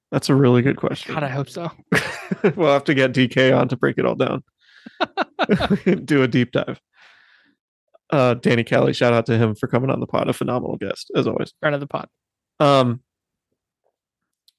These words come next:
Speaker 2: I have
Speaker 1: quick,
Speaker 2: nothing
Speaker 1: quick
Speaker 2: else on this game.
Speaker 1: Yeah, I, I don't either. I, I wanted to ask you just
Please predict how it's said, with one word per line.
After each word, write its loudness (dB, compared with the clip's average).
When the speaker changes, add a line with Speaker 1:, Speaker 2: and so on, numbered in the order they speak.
Speaker 2:
I -20
have -20
Speaker 1:
quick, 2
Speaker 2:
nothing 4
Speaker 1:
quick 6
Speaker 2:
else -2
on -4
this -6
game. -10
Speaker 1:
Yeah, 6
I, 0
I 0
don't 0
either. 0
I, 0
I -2
wanted 0
to 0
ask -2
you -2
just -4